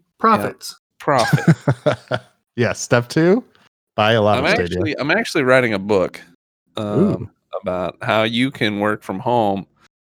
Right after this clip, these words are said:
Speaker 2: by buying things and
Speaker 1: Ooh, I
Speaker 2: make
Speaker 1: can't wait
Speaker 2: money.
Speaker 1: to color it.
Speaker 2: Yeah,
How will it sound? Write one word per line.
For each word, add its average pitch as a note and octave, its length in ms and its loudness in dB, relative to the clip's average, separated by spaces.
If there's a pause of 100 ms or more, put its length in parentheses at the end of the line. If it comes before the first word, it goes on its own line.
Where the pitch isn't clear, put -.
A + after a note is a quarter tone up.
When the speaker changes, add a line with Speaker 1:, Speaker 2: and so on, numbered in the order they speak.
(160)
Speaker 2:
by F#2+ 160 -2
buying A#2 440 0
things D#2+ 680 -10 (160)
and G2+ 180 -2
Speaker 1:
Ooh, F3+ 100 6
I C#3 60 2
Speaker 2:
make C3+ 80 -8
Speaker 1:
can't E3 160 2
wait D3 80 4
Speaker 2:
money. C#3 100 -4
Speaker 1:
to - 60 -12
color C#3 280 2
it. C3 160 -6 (920)
Speaker 2:
Yeah, G#2+ 340 0